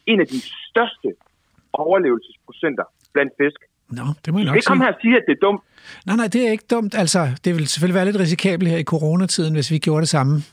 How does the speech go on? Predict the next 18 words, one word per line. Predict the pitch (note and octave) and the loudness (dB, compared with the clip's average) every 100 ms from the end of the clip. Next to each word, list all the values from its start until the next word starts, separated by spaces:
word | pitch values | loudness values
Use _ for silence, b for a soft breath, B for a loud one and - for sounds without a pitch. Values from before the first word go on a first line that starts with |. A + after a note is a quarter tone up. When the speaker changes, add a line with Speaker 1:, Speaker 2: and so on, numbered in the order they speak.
| _ | _
Speaker 2:
Øh, | F3 D3+ C#3 B2+ A2+ - | 0 2 0 0 -2 -6
Speaker 1:
Mhm. | A#2 B2 C#3+ D#3+ b b b _ | -2 0 0 -2 b b b _
Speaker 2:
men, | E3 D#3+ D#3 | 2 2 2
øhm, | D3 C#3 C3 B2+ A2+ B B B B B B _ | 2 2 2 2 -2 B B B B B B _
men | D#3+ - | -2 0
det, | E3 - - | -2 -2 -2
men | D#3+ C#3 | 0 2
vi | D3 | 0
ved | E3 A3 | 0 0
jo | C3 | 0
også | C3 - - | 0 -2 -4
fra | C#3 A#2+ | -4 -2
Brostrøm, | C#3+ C#3 - C#3 - | -2 -4 -2 -4 -4
at, | B2 - - - | -12 -6 -4 -4
at | - - | -10 -4
sex | - C#3 - | -2 0 -2
er | D#3+ | -2
godt. | B2+ B2 | -2 -4